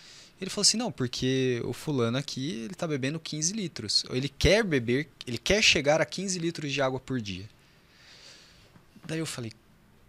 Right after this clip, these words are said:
falei, "Como assim? Por que que você quer beber?" Um menino jovem, novo e tal. Ele falou, "Não, doutor, porque eu preciso diminuir o meu sódio pra eu ganhar massa muscular." Olha a história que esse menino fez na cabeça.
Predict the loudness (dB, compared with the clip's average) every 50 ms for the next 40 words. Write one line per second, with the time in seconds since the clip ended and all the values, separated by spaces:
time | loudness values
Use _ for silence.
0 | -20 -20 -20 -20 -14 -10 -10 -10 -10 -8 -6 -4 -2 0 4 6 6 6 6 4
1 | 0 -4 -8 -10 -12 -14 -16 _ -12 -10 -8 -6 -2 0 2 2 2 2 0 0
2 | -2 -2 -2 -2 -2 0 0 0 0 0 0 0 2 2 4 4 4 4 4 2
3 | 0 -4 -6 -6 -8 -12 -14 -18 -14 -10 -8 -4 -2 -2 -2 -2 -4 -6 -6 -6
4 | -6 -6 -6 -8 -12 _ _ -20 -20 -20 -20 -20 -20 -20 -20 -20 -20 -20 -16 -10
5 | -8 -6 -4 -4 -2 -2 -2 -2 -2 -2 -2 -4 -4 -4 -6 -6 -4 -4 -4 -2
6 | -2 2 4 6 6 6 6 4 0 -2 -2 -4 -4 -4 -4 -4 -4 -2 -2 -2
7 | -2 -2 -2 -4 -4 0 2 2 2 2 2 0 0 -2 -2 -4 -4 -6 -8 -8
8 | -12 -16 _ _ _ _ _ _ _ _ _ _ _ _ _ 0 2 4 6 6
9 | 4 4 2 0 2 2 2 2 0 0 -2 0 4 4 4 4 4 0 -2 -2
10 | -2 -2 -2 -2 0 0 0 0 -2 -6 -12 _ _ _ -20 -20 -20 _ _ 6
11 | 8 8 8 6 4 4 6 10 10 12 12 10 10 10 10 10 8 6 6 8
12 | 8 8 8 6 4 2 2 0 0 2 2 2 4 2 0 0 2 2 2 2
13 | 2 2 2 2 0